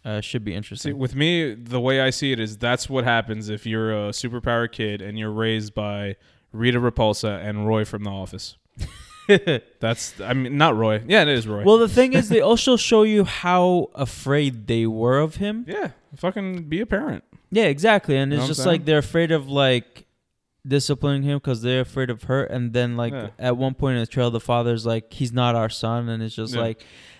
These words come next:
Speaker 1: that. I think that's also what's the driving point where Martha and Jonathan was just, like, so loving to
Speaker 2: Yeah.
Speaker 1: the point where they're like,
Speaker 2: They, they knew what they were doing.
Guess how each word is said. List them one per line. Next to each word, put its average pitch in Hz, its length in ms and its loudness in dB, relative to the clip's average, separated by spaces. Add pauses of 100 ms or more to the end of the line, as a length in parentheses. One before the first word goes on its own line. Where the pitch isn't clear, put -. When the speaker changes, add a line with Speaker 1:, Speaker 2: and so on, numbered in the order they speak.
Speaker 1:
that. 147 840 2 (720)
I 147 120 2
think 165 300 0
that's 139 300 4
also 127 380 0
what's 113 520 0
the 117 140 -4
driving 113 420 0
point 156 320 -4
where 117 580 -2 (120)
Martha 120 460 -2
and 117 120 -2
Jonathan 117 480 -2
was 110 160 -4
just, 107 220 -6
like, 110 260 -6
so 117 320 0
loving 113 440 -2
to 151 80 -2
Speaker 2:
Yeah. - 40 0
Speaker 1:
the 110 100 -2
point - 340 -6
where 110 200 -4
they're 110 220 -4
like, 110 480 -6 (500)
Speaker 2:
They, 117 220 0
they 117 260 -2
knew 143 140 0
what 139 100 -2
they 127 100 -2
were 123 100 -2
doing. 101 200 -8